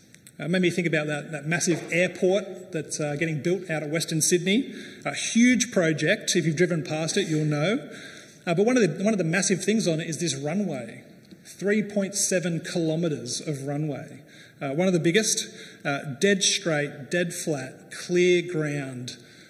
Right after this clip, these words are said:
Uh, so planes can come from all over the world and come to the wondrous place of Western Sydney,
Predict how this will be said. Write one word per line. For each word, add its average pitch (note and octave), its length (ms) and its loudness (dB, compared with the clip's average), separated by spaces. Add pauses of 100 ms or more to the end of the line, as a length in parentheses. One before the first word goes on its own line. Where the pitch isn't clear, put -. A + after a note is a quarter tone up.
(120)
Uh, C3 160 -8
so D3+ 220 0
planes F3 500 -2
can D#3 100 -6
come D3+ 140 -6
from D3+ 180 -8
all G#3 220 6
over F3 220 2
the D#3 100 0
world C#3 480 -4 (500)
and D#3 160 -6
come D#3+ 320 -4
to D3+ 300 -4
the C#3 80 -8
wondrous D3 600 -4
place - 440 -6
of C#3+ 80 -6
Western D#3+ 220 -2
Sydney, C#3 440 -6